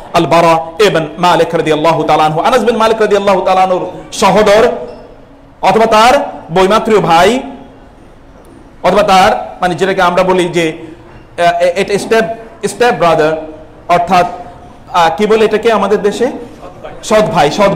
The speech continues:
ভাই, সৎ ভাই আনাস বিন মালিক রাদিয়াল্লাহু তাআলা আনহুর। আল বারা বিন মালিক রাদিয়াল্লাহু তাআলা আনহু রাসূলুল্লাহ সাল্লাল্লাহু আলাইহি ওয়াসাল্লাম তার ব্যাপারে বলেছেন, কাম মিন আশআস আকবারা জি তুমরানি, তুমরাইন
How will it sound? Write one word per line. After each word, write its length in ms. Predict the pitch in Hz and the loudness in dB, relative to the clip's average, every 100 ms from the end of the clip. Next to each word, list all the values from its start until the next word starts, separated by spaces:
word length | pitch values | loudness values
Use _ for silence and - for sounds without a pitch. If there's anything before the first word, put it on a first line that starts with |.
| - | -2
ভাই, 200 | 131 107 - - - - - - | -4 -4 -12 -20 -20 -20 -20 -6
সৎ 220 | 277 277 | 0 2
ভাই 400 | 196 165 160 185 - - - | 2 2 0 -2 -10 -16 -4
আনাস 240 | 214 254 | 0 0
বিন 120 | 196 202 | 0 0
মালিক 280 | 190 190 | 0 0
রাদিয়াল্লাহু 440 | 185 175 165 165 156 | 0 0 0 0 0
তাআলা 200 | 151 156 | 0 0
আনহুর। 380 | 185 160 135 - - - - - - - - - - - - - - | 0 0 -2 -6 -14 -20 -20 -20 -20 -20 -20 -20 -20 -20 -20 -18 -2
আল 120 | 226 | 0
বারা 220 | 208 285 | 4 4
বিন 120 | 302 269 | 2 2
মালিক 260 | 277 277 | 2 2
রাদিয়াল্লাহু 440 | 262 262 254 247 254 | 2 2 4 4 4
তাআলা 240 | 240 254 | 4 6
আনহু 220 | 269 220 | 6 4
রাসূলুল্লাহ 400 | 208 240 226 214 | 4 2 0 0
সাল্লাল্লাহু 0 | |
আলাইহি 60 | 208 | 0
ওয়াসাল্লাম 240 | 208 190 | 0 0
তার 120 | 190 | 0
ব্যাপারে 240 | 190 190 185 | 2 2 2
বলেছেন, 460 | 180 175 180 143 131 - - | 2 2 0 -2 -6 -14 -2
কাম 160 | 202 185 | -2 0
মিন 160 | 180 | 0
আশআস 440 | 170 190 185 175 180 | 0 0 2 0 2
আকবারা 460 | 170 202 180 170 | 0 0 2 2
জি 180 | 156 185 | 2 0
তুমরানি, 580 | 180 226 214 214 220 226 - - | 0 0 2 2 2 0 -4 -4
তুমরাইন 420 | 240 233 233 294 | 0 2 2 2